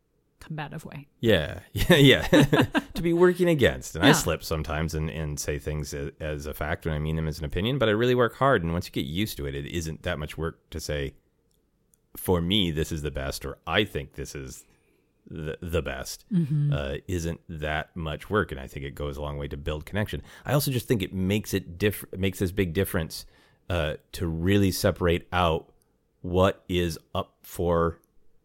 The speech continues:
Speaker 2: subjective discussion, what isn't. Like, even with art, when you get into, "I didn't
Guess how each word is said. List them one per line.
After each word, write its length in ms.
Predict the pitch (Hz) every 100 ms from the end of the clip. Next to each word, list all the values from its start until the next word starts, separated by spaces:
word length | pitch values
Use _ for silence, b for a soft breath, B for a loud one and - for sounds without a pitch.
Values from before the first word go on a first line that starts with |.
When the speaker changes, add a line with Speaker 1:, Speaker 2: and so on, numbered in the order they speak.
| -
Speaker 2:
subjective 680 | - 95 78 87 - 92 80
discussion, 460 | 82 - 87 87
what 160 | 80 - -
isn't. 380 | 113 113 80 65 -
Like, 200 | 92 85 139
even 340 | 147 123 104
with 220 | 123 139
art, 360 | - 69 - - _ _ _ _ _ _ _
when 480 | 92 90 87 85 82 - -
you 320 | 87 82 80
get 240 | 80 87
into, 640 | 85 90 82 82 76 73 - _ _ _ _ _ _ _ _ -
"I 180 | 90 90
didn't 480 | 82 87 82 80